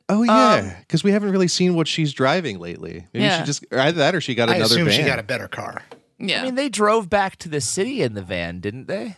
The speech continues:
Speaker 1: No, that was that pickup.
Speaker 3: Yeah,
Speaker 4: Yeah,
Speaker 3: that was
Speaker 4: the
Speaker 3: the
Speaker 4: pickup.
Speaker 3: truck.
Speaker 4: The
Speaker 2: Oh,
Speaker 4: old,
Speaker 2: they drove back
Speaker 4: the
Speaker 2: in the pickup.
Speaker 4: old-timey
Speaker 2: That's
Speaker 4: pickup
Speaker 2: right.
Speaker 4: truck.
Speaker 2: That's right. That's right.
Speaker 4: But now she is the best paid reporter in New York City.
Speaker 2: She had someone tow it all the way back from Northampton?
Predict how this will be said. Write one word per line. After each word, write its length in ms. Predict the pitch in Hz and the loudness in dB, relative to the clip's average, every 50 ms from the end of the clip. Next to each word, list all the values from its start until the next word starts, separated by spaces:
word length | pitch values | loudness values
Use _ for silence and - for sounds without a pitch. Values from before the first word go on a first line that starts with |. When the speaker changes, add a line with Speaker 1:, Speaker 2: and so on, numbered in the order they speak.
| - | -6
Speaker 1:
No, 200 | - 110 110 110 | -2 0 0 2
that 100 | 110 113 | 2 2
was 120 | 117 113 - | 0 0 0
that 160 | 117 101 - | -2 -4 -4
pickup. 380 | - 113 110 - 92 82 80 _ - | -4 -6 -4 -4 -4 -6 -6 _ -4
Speaker 3:
Yeah, 340 | 240 254 240 196 185 190 | -2 0 0 0 -2 -4
Speaker 4:
Yeah, 100 | - 139 - | -6 -4 -4
Speaker 3:
that 100 | - 190 | -4 -4
was 120 | 185 185 135 | -6 -8 -10
Speaker 4:
the 60 | 127 | -8
Speaker 3:
the 60 | - | -4
Speaker 4:
pickup. 200 | - - 120 110 | -4 -4 -2 -2
Speaker 3:
truck. 100 | - - | -2 0
Speaker 4:
The 60 | - - | 2 2
Speaker 2:
Oh, 100 | - - | 0 0
Speaker 4:
old, 100 | 151 135 | -2 -4
Speaker 2:
they 80 | 131 | -6
drove 220 | 127 139 147 143 127 | -6 -4 -4 -4 -2
back 140 | 156 143 139 | -2 -2 0
Speaker 4:
the 60 | 135 | 0
Speaker 2:
in 60 | 151 | 0
the 20 | 151 | 0
pickup. 120 | 160 170 | 0 0
Speaker 4:
old-timey 300 | 165 165 170 165 151 147 | 0 0 -2 -2 -2 -2
Speaker 2:
That's 100 | 139 104 - | -4 -4 -4
Speaker 4:
pickup 140 | 139 117 135 | -2 -2 0
Speaker 2:
right. 120 | 139 123 | 0 0
Speaker 4:
truck. 320 | 107 117 107 98 - - - - - _ _ _ _ _ _ _ _ _ _ _ - | -2 -2 -4 -6 -8 -12 -16 -18 -20 _ _ _ _ _ _ _ _ _ _ _ -20
Speaker 2:
That's 220 | 92 90 90 - | -18 -16 -16 -12
right. 300 | 104 117 131 139 143 - | -8 -6 -6 -6 -6 -6
That's 280 | - 135 131 - - - | -8 -8 -8 -8 -8 -8
right. 300 | 107 110 110 101 85 - _ | -6 -6 -6 -6 -8 -10 _
Speaker 4:
But 100 | - 143 | -6 -4
now 160 | 143 156 180 190 | -2 0 0 0
she 260 | 202 - 185 175 180 | 0 0 -2 -2 -4
is 180 | 180 170 156 | -6 -4 -4
the 80 | 147 156 | -6 -6
best 300 | 135 147 160 147 - - | -4 -2 -4 -4 -4 -6
paid 200 | - 151 151 143 | -4 -4 -4 -4
reporter 400 | 131 127 - 143 143 139 131 131 | -4 -6 -6 -4 -4 -2 -2 -2
in 100 | 127 120 123 | -2 -2 -2
New 60 | 123 | -2
York 200 | 123 120 117 110 | -2 -2 -4 -4
City. 320 | - - 120 98 90 101 - _ _ _ _ _ _ _ _ - | -4 -6 -6 -8 -12 -18 -20 _ _ _ _ _ _ _ _ -12
Speaker 2:
She 200 | - - - 156 | -8 -6 -4 -2
had 200 | 135 143 143 135 | -2 -2 -4 -4
someone 240 | - 143 139 135 123 | -6 -8 -8 -8 -10
tow 240 | - - 131 120 120 | -8 -6 -4 -2 -2
it 100 | 120 - | -2 -2
all 220 | - 98 104 107 110 | 0 0 0 0 0
the 80 | 110 | -2
way 180 | 117 117 117 117 | -2 -2 -2 -2
back 300 | 104 107 98 98 104 - | -2 -2 -2 -2 -4 -6
from 180 | - - 113 110 | -8 -14 -12 -8
Northampton? 600 | 104 101 101 - 110 98 95 98 98 127 120 117 | -6 -8 -6 -6 -6 -8 -8 -8 -10 -12 -14 -14